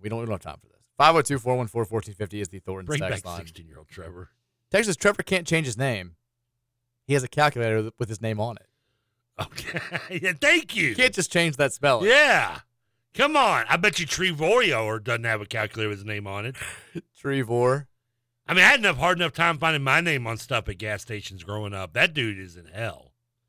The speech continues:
Speaker 1: Yeah, that would be
Speaker 2: I was going through something. I found
Speaker 1: Can't
Speaker 2: my
Speaker 1: find that license,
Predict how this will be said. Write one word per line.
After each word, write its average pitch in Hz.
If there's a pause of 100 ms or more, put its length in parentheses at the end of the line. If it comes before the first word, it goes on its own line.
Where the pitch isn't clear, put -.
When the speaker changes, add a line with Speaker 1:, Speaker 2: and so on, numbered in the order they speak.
(200)
Speaker 1:
Yeah, 104 (120)
that 92
would 90
be 90 (280)
Speaker 2:
I 123
was 147
going 151
through 131
something. 143
I 110
found 120
Speaker 1:
Can't 135
Speaker 2:
my 117
Speaker 1:
find 131
that 120
license, 107